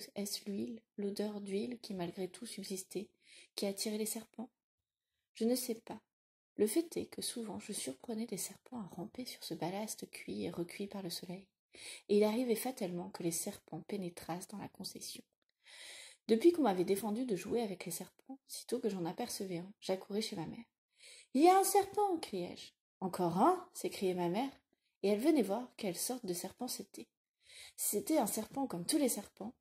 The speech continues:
en fait, il différait fort, elle le tuait aussitôt à coups de bâton, et elle s'acharnait,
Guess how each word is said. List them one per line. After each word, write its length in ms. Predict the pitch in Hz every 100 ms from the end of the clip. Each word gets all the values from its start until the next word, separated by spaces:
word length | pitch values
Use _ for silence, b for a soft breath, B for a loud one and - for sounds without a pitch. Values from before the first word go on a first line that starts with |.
| _ -
en 60 |
fait, 360 | - 190 - - 170
il 80 |
différait 460 | 175 170 - 175 165
fort, 320 | - 185 214 - _ B B B
elle 120 | 208
le 140 | 220 226
tuait 220 | - 349
aussitôt 340 | 269 247 - 277
à 80 |
coups 180 | 220 269
de 60 | 233
bâton, 380 | 175 170 196 - _
et 60 | 185
elle 120 | 160
s'acharnait, 640 | - 294 269 233 196 220